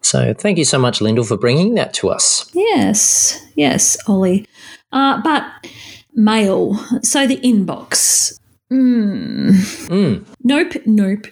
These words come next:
Speaker 2: nope. No emails and no roving reports. The inbox was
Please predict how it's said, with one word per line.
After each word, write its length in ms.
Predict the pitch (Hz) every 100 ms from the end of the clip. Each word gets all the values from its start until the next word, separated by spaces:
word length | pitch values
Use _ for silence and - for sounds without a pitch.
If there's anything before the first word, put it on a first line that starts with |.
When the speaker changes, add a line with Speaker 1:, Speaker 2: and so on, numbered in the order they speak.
| -
Speaker 2:
nope. 480 | 190 175 - - - - -
No 280 | 220 262 311
emails 540 | - 254 214 202 202 208
and 240 | 196 190
no 80 | 175
roving 560 | - - - - 185 226
reports. 680 | - - 349 494 - -
The 240 | - - -
inbox 540 | - 480 427 381 370 -
was 180 | 381